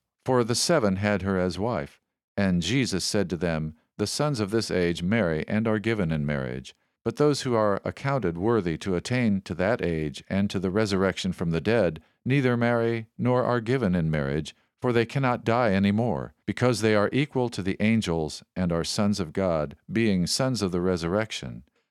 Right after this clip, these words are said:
But that the dead are raised, even Moses showed in the passage about the bush, where he calls the Lord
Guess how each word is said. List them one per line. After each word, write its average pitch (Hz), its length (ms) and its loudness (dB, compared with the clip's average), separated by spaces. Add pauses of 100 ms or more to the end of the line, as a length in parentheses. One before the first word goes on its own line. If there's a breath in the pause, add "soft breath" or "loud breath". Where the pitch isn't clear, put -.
(140)
But 113 140 0
that 117 140 0
the 101 120 2
dead 131 280 2
are 113 140 4
raised, 120 480 2
even 139 300 0
Moses 104 420 2
showed 69 640 -4
in 92 120 -2
the 87 80 2
passage 92 480 -2
about 90 340 0
the 82 80 -6
bush, 101 440 2
where 110 160 0
he 113 100 -4
calls 120 420 0
the 101 120 -2
Lord 110 420 0